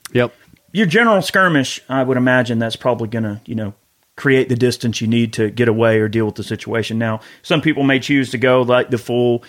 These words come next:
Speaker 2: you know, like, a Black Hawk Rhodesian rig. I like the old school Black Hawk, um, chest rigs that don't have the armor in 'em. They're just nice and lightweight.
Speaker 1: Right.
Speaker 2: Uh, and I like the old F A L rigs, too,
Speaker 1: Well, I
Speaker 2: that
Speaker 1: think
Speaker 2: just have four
Speaker 1: th-,
Speaker 2: mags.
Speaker 1: well,
Speaker 2: They're,
Speaker 1: that one
Speaker 2: they're
Speaker 1: has a
Speaker 2: great.
Speaker 1: small space for a small piece of armor on it.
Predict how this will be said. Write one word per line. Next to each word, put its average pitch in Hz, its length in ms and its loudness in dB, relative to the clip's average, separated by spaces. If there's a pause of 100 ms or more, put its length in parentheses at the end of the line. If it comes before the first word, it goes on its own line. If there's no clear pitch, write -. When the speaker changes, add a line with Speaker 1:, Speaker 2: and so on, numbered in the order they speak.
(200)
Speaker 2:
you 127 60 -4
know, 120 100 0
like, 117 160 -2
a 107 40 -6
Black 113 300 -2
Hawk 113 220 -2
Rhodesian 113 560 -4
rig. 110 380 0 (340)
I 131 80 2
like 135 240 2
the 123 140 2
old 123 200 2
school 120 280 -2
Black 117 320 0
Hawk, 113 440 0
um, 110 360 0
chest - 360 -2
rigs 120 320 2
that 110 160 -2
don't 120 220 -2
have 117 260 0
the 120 80 0
armor 117 420 0 (260)
in 123 160 0
'em. 131 180 0 (320)
They're 117 80 -8
just 110 200 -8
nice 113 280 -4
and 113 100 -6
lightweight. 113 580 0
Speaker 1:
Right. 113 240 2 (160)
Speaker 2:
Uh, 110 360 -4
and 123 160 0
I 135 80 4
like 165 200 2
the 131 140 4
old 131 160 2
F 131 160 -2
A 123 140 2
L 127 180 2
rigs, 113 300 -4
too, 104 240 -4 (180)
Speaker 1:
Well, 151 120 2
I 151 40 4
Speaker 2:
that 147 60 -4
Speaker 1:
think 226 120 2
Speaker 2:
just 190 160 -2
have 127 180 0
four 123 160 -2
Speaker 1:
th-, - 40 0
Speaker 2:
mags. 120 400 -4
Speaker 1:
well, 135 100 2
Speaker 2:
They're, 131 80 2
Speaker 1:
that 160 140 2
one 208 100 2
Speaker 2:
they're 175 100 2
Speaker 1:
has 160 100 2
a 151 40 2
Speaker 2:
great. 147 60 0
Speaker 1:
small 143 360 0
space 147 420 -2
for 127 180 -2
a 117 60 -2
small 127 320 -2
piece 120 240 -4
of 104 100 -6
armor 98 320 -4
on 101 80 -2
it. 117 140 -6